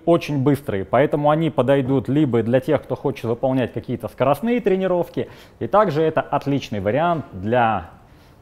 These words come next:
начинающих. Нагрузка на них будет совсем небольшая, вы без труда сможете проехать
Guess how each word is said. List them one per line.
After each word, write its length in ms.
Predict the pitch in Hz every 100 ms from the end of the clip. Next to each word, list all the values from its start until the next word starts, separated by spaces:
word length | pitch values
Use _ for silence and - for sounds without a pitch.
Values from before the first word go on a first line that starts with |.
| _
начинающих. 760 | 117 123 147 135 92 90 - 113 -
Нагрузка 520 | 143 156 202 - 143
на 120 | 135
них 160 | 127 117
будет 300 | 120 104 -
совсем 300 | 117 123 104
небольшая, 560 | 107 147 - 247 180 110
вы 140 | 120
без 160 | 117 -
труда 360 | 135 135 123 98
сможете 680 | 117 117 95 98 - 98 - - - -
проехать 680 | - 123 123 123 107 107 -